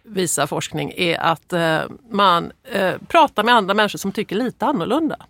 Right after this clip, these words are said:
Eh, därför att det är inte så att vi vill bekräfta övertygelser i största allmänhet. Vi vill bekräfta våra egna övertygelser. Men vi är ganska bra på att hitta invändningar mot andras övertygelser. Så pratar man med en annan människa som tycker lite annorlunda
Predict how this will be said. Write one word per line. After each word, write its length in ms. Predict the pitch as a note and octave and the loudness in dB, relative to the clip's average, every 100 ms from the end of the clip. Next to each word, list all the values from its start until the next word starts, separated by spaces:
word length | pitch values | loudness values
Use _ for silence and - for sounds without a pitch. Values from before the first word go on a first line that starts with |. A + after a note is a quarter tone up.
| _ _ _ - | _ _ _ -8
Eh, 260 | G3+ F3 E3 | -4 -4 -4
därför 340 | - B3 A3+ | 0 2 2
att 100 | G#3+ | 2
det 80 | A3+ | -2
är 20 | |
inte 140 | A3 G3 | -6 -6
så 280 | - A#3 F#3 | 0 0 0
att 180 | - | -2
vi 280 | F#3 F#3+ F3+ - _ _ | -4 -4 -4 -10 _ _
vill 300 | F3+ F#3 F3+ | -6 -2 -2
bekräfta 680 | F3 F3 - F3+ - - F3+ | -4 -6 -2 -2 -2 -4 0
övertygelser 600 | F3+ D#3 - D#3+ - D#3 | 0 -2 -4 -6 -6 -8
i 20 | |
största 400 | - - F#3 - | -8 -6 -8 -2
allmänhet. 580 | - A#3 F#3 A#3 F#4 - | 2 2 0 -4 -4 -4
Vi 80 | G#3+ | -4
vill 160 | A3 G#3+ | -2 -4
bekräfta 440 | A#3+ A#3+ A3 A3+ | -4 -2 -2 -4
våra 200 | G#3+ A3+ - | -2 -2 -4
egna 380 | E4+ G#3 C4 G#4 | -2 -2 0 -2
övertygelser. 840 | G3 - - - - F#3 - - - - _ - - - | -2 -4 -8 -10 -10 -12 -8 -8 -10 -14 _ -18 -16 -4
Men 120 | A3 | -2
vi 60 | A#3 | -2
är 60 | |
ganska 400 | G3+ A3 G#3 - | 0 0 0 -4
bra 340 | F#4 B3+ E4 A#3 | 0 4 4 2
på 140 | G#3 | 0
att 60 | G3+ | -2
hitta 420 | G3 - F3 F#3 _ - | -4 0 2 2 _ -2
invändningar 540 | A#3+ F#3 F3+ E3+ F3 | -2 2 2 2 0
mot 160 | F#3 - | 0 2
andras 500 | B3 G3+ A3+ G4 G4 | 2 2 0 0 0
övertygelser. 720 | C4+ D3+ - - - - - _ _ _ _ - | -2 -2 -8 -18 -16 -16 -16 _ _ _ _ -8
Så 140 | G#3+ | -2
pratar 340 | D4 C4+ B3+ | 2 2 4
man 140 | C4 E4 | 2 2
med 100 | E4+ | 2
en 80 | E4 | 2
annan 260 | D4+ A3 | 2 2
människa 280 | A3 G3 E3+ | 2 0 -4
som 260 | - F#3 G3+ | -6 -6 -4
tycker 300 | F#3+ - G3 | -4 -4 -4
lite 260 | G3 - | -4 0
annorlunda 520 | G3 F#3+ G#3 C#4+ G3+ | 0 0 0 0 -2